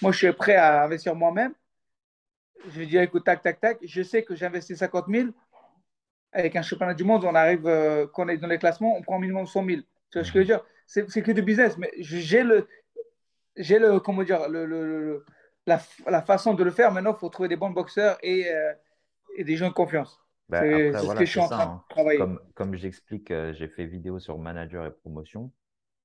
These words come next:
Speaker 2: Euh, en gros, c'est du, c'est ou de la promotion ou du managing. Euh, mais rappelle-toi, il faut les fonds, il faut
Speaker 1: Bien
Speaker 2: les
Speaker 1: sûr.
Speaker 2: connexions. Et voilà, si tu, comme je disais, si t'as trois de ces, si tu remplis trois des, des cases que j'ai données dans ces vidéos,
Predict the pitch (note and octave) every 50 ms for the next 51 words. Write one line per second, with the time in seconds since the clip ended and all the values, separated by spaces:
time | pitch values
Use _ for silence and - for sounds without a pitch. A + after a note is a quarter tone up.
0 | _ - D#2+ D2 C#2 B1 G#1 G1+ - - _ _ _ - E2+ E2 E2 F2 F#2+ G#2
1 | G#2 - F#2 E2 D#2 E2 E2+ E2+ E2 E2 D#2+ D#2 - - - - - - G#2+ G#2
2 | F#2 F2+ E2 D2+ - - F2+ F2 E2+ E2 - - G2 F#2+ F2+ E2+ D#2 - - D#2+
3 | D2+ D2 D#2 D#2 D#2 - G2 G2 G2 E2+ D2+ - _ _ _ _ _ _ _ -
4 | C#2 C2+ A#1 G#1+ A1+ A1 G#1 - - _ _ _ _ E2 E2 D#2+ D#2+ D2+ D2+ D2+
5 | - - E2 D#2 - G2 F#2+ F2+ D#2+ C#2+ - _ D2 D2 D2 D2+ - - F2 F#2
6 | G2+ G#2 _ _ _ _ _ _ _ _ _ _ _ _ _ C#2+ C#2+ - _ _
7 | _ D#2 D#2 D#2 D2+ D2 D2 D2 D2 - - F2 D#2 - - - F#2+ F#2 F#2+ G2
8 | F#2+ - _ _ _ _ _ - - D#2+ D#2 D2 D2 D#2+ F#2 G2+ F#2 F2 - F#2+
9 | F2+ - - G2+ F#2+ F#2+ F#2+ F2+ F#2 - _ _ _ _ _ - F#2 F2+ E2+ -
10 | F2+ E2+ F#2 G2+ G#2 - F2 - - D#2 - - - - G2 G2 F2+ - - F#2
11 | E2 D#2+ D#2+ D2+ D2+ - - E2+ - _ - F2 E2 D2+ D#2+ E2+ - - G2 F2
12 | - _ _ _ F#2 F#2 F#2 F2+ E2+ D#2 C#2+ C2+ C#2 C#2 C#2 C2+ _ F2+ F2 E2+
13 | E2+ - E2 D#2 D2 D#2 D2+ D#2 D#2 D#2+ E2 E2 D#2 D2+ _ D#2 C#2+ D2 C#2 D2+
14 | D#2 E2+ G2 A2+ G#2+ -